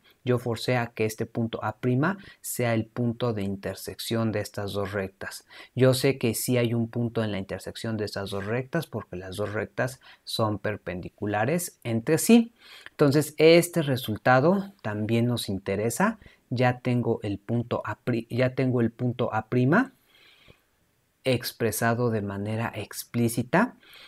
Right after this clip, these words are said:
Y ahora lo único que me falta demostrar es precisamente, es decir, lo que tenemos que demostrar es que la distancia de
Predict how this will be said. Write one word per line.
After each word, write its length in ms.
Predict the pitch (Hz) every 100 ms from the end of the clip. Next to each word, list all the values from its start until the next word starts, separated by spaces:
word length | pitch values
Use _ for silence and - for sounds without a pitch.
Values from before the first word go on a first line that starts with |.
| - _ -
Y 260 | 180 - 156
ahora 600 | 165 165 160 165 - - _
lo 180 | 143 127
único 600 | 131 143 147 139 - 127
que 120 | 127
me 160 | 113 104
falta 640 | - - 117 120 - 127
demostrar 880 | 131 131 139 - - 123 123 196 - _ - _ _ -
es 640 | 120 120 127 135 - - -
precisamente, 1300 | 110 98 - 113 110 143 151 175 151 127 151 202 196 - _ _
es 160 | 117 110
decir, 420 | 113 131 127 123 - -
lo 180 | 117 110
que 140 | - 107
tenemos 600 | 101 104 117 131 135 -
que 160 | 143
demostrar 800 | 131 147 151 - - 131 123 - - - -
es 320 | 113 117 117
que 300 | - 131 -
la 200 | 110 104
distancia 840 | 95 98 - - 135 156 - 180 160
de 220 | 113